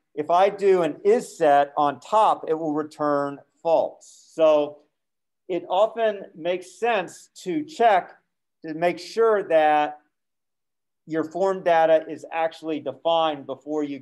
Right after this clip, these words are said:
go and access the key, because if you go and access the key and it's not there, P H P could give you a syntax error, or not a syntax, a runtime error, a key not defined error,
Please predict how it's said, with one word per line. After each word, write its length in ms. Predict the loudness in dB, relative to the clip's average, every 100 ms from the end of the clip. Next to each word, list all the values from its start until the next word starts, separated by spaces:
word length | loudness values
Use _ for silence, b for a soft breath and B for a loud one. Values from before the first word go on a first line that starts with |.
| -4
go 460 | -2 0 -2 -8 -12
and 500 | -10 -8 -6 -8 -10 _ _ _ _ _
access 500 | -4 -4 -6 -8 -8
the 100 | -16
key, 320 | -18 -16 -14 -12
because 340 | -10 -10 -10
if 100 | -14
you 120 | -10
go 160 | -6 -4
and 80 | -4
access 420 | -6 -8 -12 -12
the 100 | -20
key 220 | -18 -14
and 100 | -12
it's 220 | -12 -8
not 280 | -6 -6 -6 -8
there, 520 | -2 2 2 0 -6 _ _ _ _
P 100 | -8
H 140 | -8 -10 -10
P 220 | -6 -6
could 220 | -8 -10
give 160 | -8 -6
you 280 | -6 -6 -8
a 480 | -8 -6 -8 -10 -14 -20 _ _
syntax 680 | _ -16 -12 -6 -6 -6 -10
error, 480 | -8 -4 -6 -6 -14 _ -18
or 80 |
not 180 | -8 -6
a 60 | -6
syntax, 480 | -10 -10 -8 -6 -8
a 60 |
runtime 600 | -8 -8 -8 -10 -10 -8
error, 280 | -6 -4 -4
a 60 | -8
key 200 | -14 -4
not 260 | -4 -4
defined 500 | -10 -6 -4 -4 -4
error, 380 | -2 0 -2 -4